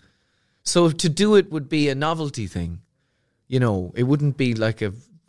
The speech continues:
real strong left turn into it. Definitely not, I'd say. But no, I, I, I don't know. I just don't, uh,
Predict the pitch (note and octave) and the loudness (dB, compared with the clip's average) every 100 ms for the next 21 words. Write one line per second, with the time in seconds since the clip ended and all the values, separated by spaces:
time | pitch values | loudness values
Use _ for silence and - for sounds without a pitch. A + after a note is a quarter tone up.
0 | _ B2 A#2 G2+ - B2+ A#2 A2 A2 - | _ -8 -6 -6 -4 -4 -2 -2 -4 -4
1 | - B2+ A2+ G#2 A2+ - G2+ A2+ - _ | -2 0 0 -2 -6 -8 -10 -12 -18 _
2 | - B2+ - G#2 G#2 A2 G#2+ - F2+ - | -4 -4 -4 -6 -4 -4 -4 -8 -12 -10
3 | F#2 F#2 G#2 G2+ - - - _ _ _ | -10 -8 -8 -10 -12 -20 -20 _ _ _
4 | - - _ _ G2+ G2+ G2 G#2 D#2+ F2 | -20 -20 _ _ -6 -4 -2 -2 -4 -4
5 | C3+ F#3 G3+ A3+ G3 E3+ F3 - E3+ D#3+ | -2 0 -2 0 2 2 0 -2 0 0
6 | D3+ - C#3+ C#3 | -2 0 0 2